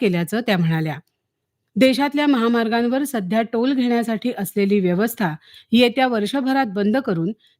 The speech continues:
त्याऐवजी विना अडसर इलेक्ट्रॉनिक प्रणाली बसवली जाईल,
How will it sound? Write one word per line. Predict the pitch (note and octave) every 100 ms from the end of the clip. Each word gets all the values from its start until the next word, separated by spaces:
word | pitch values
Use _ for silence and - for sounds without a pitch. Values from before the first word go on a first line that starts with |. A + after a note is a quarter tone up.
| -
त्याऐवजी | C#4 D4 G3+ G#3+ G3+ D#3+ D#3 _
विना | F#3+ B3 B3+ A3
अडसर | B3+ B3 C4 C4+
इलेक्ट्रॉनिक | G#3 G#3+ G#3 A3+ A#3+ C#4
प्रणाली | B3 A3 G#3+ G#3+
बसवली | G3 G3 F#3 F#3
जाईल, | F3 F#3+